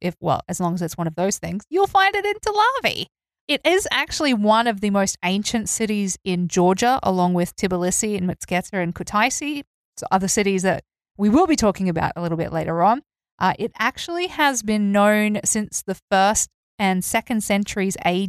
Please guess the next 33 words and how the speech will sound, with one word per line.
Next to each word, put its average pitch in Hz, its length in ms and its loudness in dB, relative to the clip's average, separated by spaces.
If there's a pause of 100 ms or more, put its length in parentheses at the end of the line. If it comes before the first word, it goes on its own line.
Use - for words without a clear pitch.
(120)
D. 175 440 0 (400)
It 302 180 2
is 311 220 4 (140)
old, 311 1000 6
and 220 100 4
it 233 120 4
actually, 220 720 -2 (140)
it 202 80 -4
actually 233 280 -2
was 277 100 -4
an 214 60 0
important 190 520 -2
stop - 440 2
on 202 100 4
the 190 80 0
caravan 226 560 2
route 170 280 0 (400)
from 208 340 4
the 202 280 0
Far 208 320 2
East 180 240 -2 (120)
to - 120 -2
Europe. 226 920 4
So 202 120 0
yes, 208 300 2
the 170 120 -6
Silk 233 380 0
Road 208 460 4 (220)
did 185 260 -2
come 175 240 0
straight - 360 -4 (140)
through 185 220 -2
Georgia. 156 460 -2